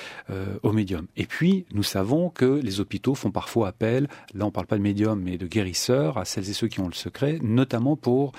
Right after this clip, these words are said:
les brûlures et que les résultats sont assez spectaculaires. Comment expliquez-vous que une grande partie de la communauté scientifique, alors qu'elle est face à certaines évidences dans certains domaines, refuse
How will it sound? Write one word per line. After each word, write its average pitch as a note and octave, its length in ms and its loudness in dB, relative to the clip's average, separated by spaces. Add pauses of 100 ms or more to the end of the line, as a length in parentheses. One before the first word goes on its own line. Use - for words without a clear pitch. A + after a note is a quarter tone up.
(220)
les G#2+ 140 4
brûlures A2+ 580 4
et G2+ 60 -2
que - 140 0
les G#2 100 0
résultats F#2 440 -4
sont F#2 200 -2
assez D#3 300 0 (420)
spectaculaires. F2 840 -2 (340)
Comment F#3 240 6
expliquez-vous B2 840 2 (420)
que C3+ 400 4 (300)
une A2 120 4
grande A#2 240 4
partie - 220 2
de A#2 60 4
la G#2 40 4
communauté G#2+ 380 2
scientifique, G#2 800 -2 (400)
alors A#2+ 320 4
qu'elle G#2 140 2
est G2+ 40 2
face B2 220 0
à A2 40 4
certaines A2 300 0
évidences C3+ 600 2
dans - 80 -2
certains - 320 -2
domaines, C#3 500 0 (380)
refuse D#3+ 840 2